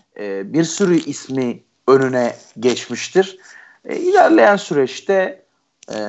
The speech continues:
W W E'nin hatalarından ders çıkarıp çıkarmayacağını göreceğiz. Geç Fener'e yazmış.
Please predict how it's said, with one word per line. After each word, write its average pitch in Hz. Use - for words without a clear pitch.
W 156
W 151
E'nin 151
hatalarından 143
ders 143
çıkarıp 147
çıkarmayacağını 139
göreceğiz. 160
Geç 180
Fener'e 180
yazmış. 139